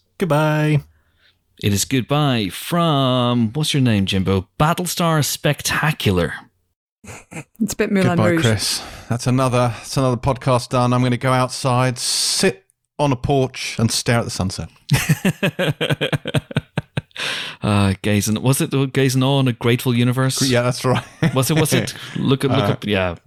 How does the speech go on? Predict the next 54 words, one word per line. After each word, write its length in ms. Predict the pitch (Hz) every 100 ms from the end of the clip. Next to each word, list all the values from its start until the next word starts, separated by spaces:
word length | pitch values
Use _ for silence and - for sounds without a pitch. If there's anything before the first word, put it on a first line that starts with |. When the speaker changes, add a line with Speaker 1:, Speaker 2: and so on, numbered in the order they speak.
| -
Speaker 2:
as 140 | 101
the 60 | 107
sun 200 | - 127
rises 300 | 120 120 98
Speaker 4:
yeah. 60 | 117
Speaker 2:
on 80 | 107
a 60 |
grateful 300 | 110 104 104
universe. 380 | 98 95 82 82 113
Speaker 3:
There 140 | -
you 40 | 101
Speaker 4:
That's 220 | 101 143
Speaker 3:
go. 40 |
Speaker 4:
exactly 300 | 107 101 92 90
it. 100 | 92
Speaker 2:
Yeah. 140 | 95
Speaker 4:
But 120 | 113
they'd 120 | 113 101
be 60 |
setting 400 | 110 92 - 95
'cause 160 | - 92
it's 160 | 76
the 80 | -
evening. 240 | 90 95 101 -
But, 180 | 104 -
you 80 | 98
know. 60 |
Speaker 2:
It 80 | 107
is 180 | 95 87
evening, 300 | 90 82 90
but 140 | 117 107
the 60 |
clocks 260 | - 143 143
go 160 | 175 160
forward, 380 | 196 269 233
so 420 | - 131 131 127 127
soon 240 | - 147 151
it'll 160 | 151
Speaker 4:
That's 180 | 147 165
Speaker 2:
be 60 | 160
bright 120 | 139
Speaker 4:
right. 180 | - 110
Speaker 2:
again. 320 | 92 85 82 _ _ _ - - - - - -
Ah, 140 | 160
so 180 | 120 254
profound. 600 | 240 107 - 110 98 82 -
I 80 | -
didn't 240 | 151 190 117
realize 300 | 151 110 101
it 20 |
was 120 | 92
Speaker 4:
Mm. 20 |
Speaker 2:
this 100 | 101
profound. 440 | - 92 95 92